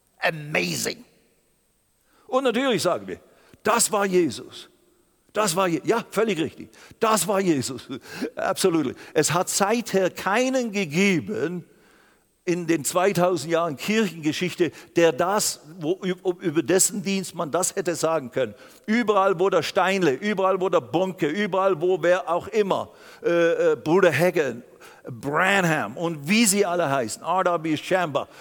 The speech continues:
und so weiter, aufgetaucht sind, sind immer alle geheilt worden.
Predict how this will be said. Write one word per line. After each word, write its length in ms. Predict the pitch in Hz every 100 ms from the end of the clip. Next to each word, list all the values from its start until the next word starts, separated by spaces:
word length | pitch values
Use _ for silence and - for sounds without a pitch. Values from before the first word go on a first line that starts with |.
| -
und 140 | 202 180
so 80 |
weiter, 200 | 160 127 - - -
aufgetaucht 840 | 175 226 202 - 185 160 185 175
sind, 180 | - 165 - -
sind 260 | 185 196
immer 220 | 190 180 -
alle 360 | 180 214 208 170
geheilt 500 | 170 165 180 180 143
worden. 280 | 127 -